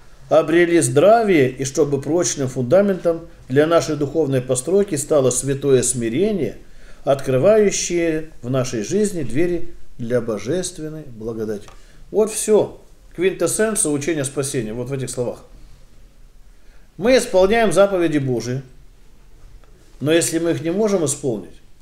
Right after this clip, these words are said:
у нас есть таинство покаяния. Мы каемся. От этого мы приходим в смирение, А смирение, то есть когда мы не думаем о себе высоко, а все наши добродетели, так называемые, приписываем Богу,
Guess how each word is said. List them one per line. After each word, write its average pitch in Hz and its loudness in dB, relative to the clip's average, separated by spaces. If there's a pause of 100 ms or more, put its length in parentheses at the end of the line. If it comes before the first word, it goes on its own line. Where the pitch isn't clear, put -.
у 123 -10
нас 135 -4
есть 139 -6
таинство 175 -2
покаяния. 170 -4 (180)
Мы 135 -4
каемся. 147 -2 (760)
От 180 2
этого 180 4
мы 170 -2
приходим 165 -2
в 127 0
смирение, 147 0 (1000)
А 170 4
смирение, 202 2
то 156 0
есть 156 0
когда 170 2
мы 160 0
не 160 0
думаем 160 2
о 131 2
себе 147 -2
высоко, 131 -2 (440)
а 139 -2
все 139 -4
наши 160 -2
добродетели, 151 -2
так 127 -6
называемые, 135 2
приписываем 131 -2
Богу, 214 -2